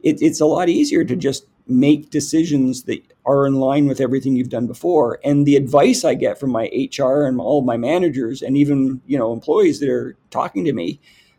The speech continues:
all aligns. So the path forward often is exceptionally clear. It's not hard, it's easier.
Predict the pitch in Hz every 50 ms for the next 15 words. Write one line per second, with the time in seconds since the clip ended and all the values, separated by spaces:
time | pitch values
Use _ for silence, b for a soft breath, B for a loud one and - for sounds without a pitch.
0 | b _ _ - 135 151 160 170 175 165 156 139 139 135 139 151 143 139 127 104
1 | - - - - - - - _ _ _ _ _ _ - - - 165 147 143 139
2 | 135 139 - - - - - 196 226 233 220 202 - - _ - - 160 254 440
3 | 427 175 101 80 80 - - 113 120 120 147 147 170 147 143 135 135 131 - _
4 | _ _ _ _ _ _ _ _ _ _ 131 127 147 143 - 190 202 - 190 160
5 | 143 139 143 - - - 147 170 190 - - - - _ _ _ _ _ 147 151
6 | - - _ 143 165 202 226 - - - - 147 190 220 196 151 107 104 117 120
7 | - - 107 131 165 190 185 - 226 - - -